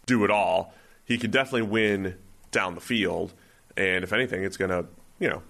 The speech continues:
add a little bit of help for Cooper Kupp, who was unstoppable last year. So,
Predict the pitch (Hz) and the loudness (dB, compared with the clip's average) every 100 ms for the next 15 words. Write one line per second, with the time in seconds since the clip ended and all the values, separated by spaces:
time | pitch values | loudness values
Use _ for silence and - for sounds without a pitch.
0 | - 95 95 95 92 87 92 98 92 - | -4 -2 0 0 0 -2 0 -2 -2 -2
1 | 92 90 - - - 165 - - 107 92 | -2 -2 -4 -6 -4 -4 -4 -4 -2 0
2 | 90 90 - 107 104 92 87 92 - - | -2 -4 0 0 0 -2 -4 -4 -8 -20
3 | - _ - 95 95 - 98 - 104 104 | -20 _ -2 0 0 0 -2 0 2 4
4 | 101 | 2